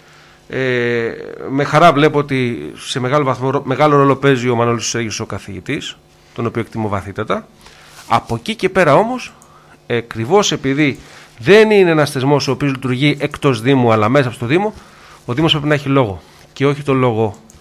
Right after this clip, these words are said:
"Στέλνω έτοιμες επιτροπές και τις ψηφίζω". Όχι. Πρέπει να υπάρχει συμμετοχή.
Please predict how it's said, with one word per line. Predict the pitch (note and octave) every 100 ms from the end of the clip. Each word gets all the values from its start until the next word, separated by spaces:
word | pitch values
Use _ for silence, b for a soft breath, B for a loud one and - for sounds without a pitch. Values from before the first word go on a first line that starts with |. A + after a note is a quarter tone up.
| b b b
"Στέλνω | - - - B2+ A#2
έτοιμες | A#2 A2+ A#2 A2+
επιτροπές | A2 G#2+ A2 G2
και |
τις | -
ψηφίζω". | - G#2 A#2 G2 G2 - -
Όχι. | G#2+ G2+ - _
Πρέπει | - -
να | B2+
υπάρχει | C3+ C3
συμμετοχή. | B2+ A#2 A2+ G2 F#2+